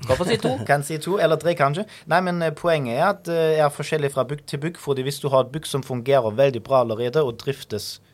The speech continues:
Speaker 2: veldig energieffektivt, da kan du gå inn, og kanskje sparer du noe.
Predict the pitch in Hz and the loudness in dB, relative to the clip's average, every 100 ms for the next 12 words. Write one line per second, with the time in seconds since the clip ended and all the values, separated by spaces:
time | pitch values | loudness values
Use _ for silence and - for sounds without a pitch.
0 | _ 113 123 113 113 117 143 117 107 - | _ -4 -2 -2 -2 -2 -2 -2 -4 -4
1 | 165 - _ _ _ _ _ _ _ 131 | -6 -8 _ _ _ _ _ _ _ 0
2 | 151 135 113 117 160 143 131 127 - 120 | 2 0 0 0 0 0 -2 -2 -4 -4
3 | 123 147 - 170 139 135 143 156 | -4 -6 2 4 4 2 2 0